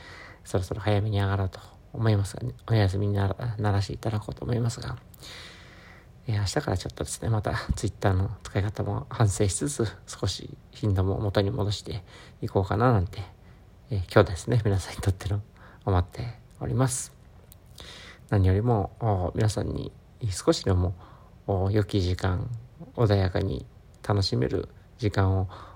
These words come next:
お届けしたいと思って、ポッドキャストやTwitterやらせていただいておりますが、あ、その逆にならないようにですね、もう少し精進を磨いて、精進重ねて磨いて、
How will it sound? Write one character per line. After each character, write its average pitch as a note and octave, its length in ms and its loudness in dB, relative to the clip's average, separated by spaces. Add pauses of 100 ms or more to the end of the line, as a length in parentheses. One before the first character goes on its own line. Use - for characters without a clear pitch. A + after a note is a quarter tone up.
(100)
お G#2 100 2
届 F#2+ 220 0
け G2 60 0
し - 100 -2
た F#2+ 100 2
い F2+ 60 -2
と G2 100 -6
思 G#2+ 100 -2
っ - 20 -4
て、 G#2 360 -2 (140)
ポ A2+ 100 -2
ッ - 100 -4
ド F#2+ 60 2
キ G2 100 2
ャ F2+ 60 4
ス - 80 -4
ト - 80 -4
や G#2 260 -4
Twitter - 320 -6
や A2 100 0
ら G#2 120 0
せ - 80 -4
て G2+ 60 2
い G2 40 0
た G2+ 120 0
だ G#2+ 60 2
い G#2 60 2
て - 60 -2
お G#2 40 4
り A2 60 2
ま B2 100 4
す A#2+ 120 -2
が、 - 240 -6 (640)
あ、 F2 80 0
そ - 100 2
の F#2 80 4
逆 F2 260 4
に F#2 80 4
な F2 120 2
ら F#2 80 2
な A#2 120 4
い A2+ 40 4
よ G2 140 4
う - 20 4
に F2+ 120 2
で F#2 100 -2
す - 100 -10
ね、 G2+ 200 -2 (680)
も G2 60 0
う - 20 4
少 - 180 -2
し - 200 -2 (100)
精 G2+ 220 4
進 E2+ 200 2
を F2 60 2
磨 G#2+ 240 2
い G2+ 80 4
て、 - 280 -2
精 G2+ 180 0
進 F#2 120 0
重 - 280 -4
ね G#2 120 2
て - 200 -6
磨 G#2+ 200 2
い G#2 100 0
て、 A2 260 -4